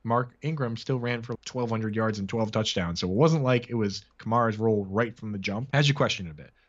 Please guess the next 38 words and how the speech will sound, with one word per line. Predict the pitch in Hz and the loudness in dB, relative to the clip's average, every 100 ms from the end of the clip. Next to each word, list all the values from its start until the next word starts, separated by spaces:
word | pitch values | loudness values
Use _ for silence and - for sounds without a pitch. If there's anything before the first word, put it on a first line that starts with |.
| - | -6
Tony | 180 226 | -2 0
Pollard | - 180 175 | 2 2 0
is | 143 | -2
one | 120 123 117 | -2 -2 0
that | 113 | 0
I | 110 | 0
put | 113 - 120 | -2 -2 -2
in | |
my | 110 104 | 0 -2
article | 101 107 104 104 98 | -2 -2 -2 -6 -6
for, | - 104 101 95 - | -8 -2 0 -2 -4
we | 87 135 | 2 4
call | 143 123 | 6 4
it | |
bust | 107 110 107 - | 4 2 0 -4
because | 95 92 | -6 -4
we | 95 | -2
need, | 98 101 95 - | 0 0 -2 -4
need | 113 123 | 0 2
those | 101 92 | 0 -2
clicks, | - 95 - | -2 -2 -2
but | - 82 | -8 0
more | 110 123 | 4 4
fades | 113 117 113 113 113 | 4 4 4 2 -2
than | - 117 | -4 0
anything, | 120 123 120 123 - - | 0 0 -2 -4 -10 0
just | 160 - | 0 0
because | 127 - 139 117 107 | -2 2 4 4 0
I | - 131 | -2 -2
think | 143 | -2
there's | 127 120 - | -4 -4 -4
other | 113 131 123 | -4 -2 -2
backups | 98 120 123 110 - - | -4 -4 -4 -4 -6 -6
on | 113 127 | -2 0
this | 120 | 0
list | 104 131 139 | 0 -2 -2
farther | - 101 120 123 | -6 2 4 4
down | 110 107 127 117 107 | 0 0 2 0 -2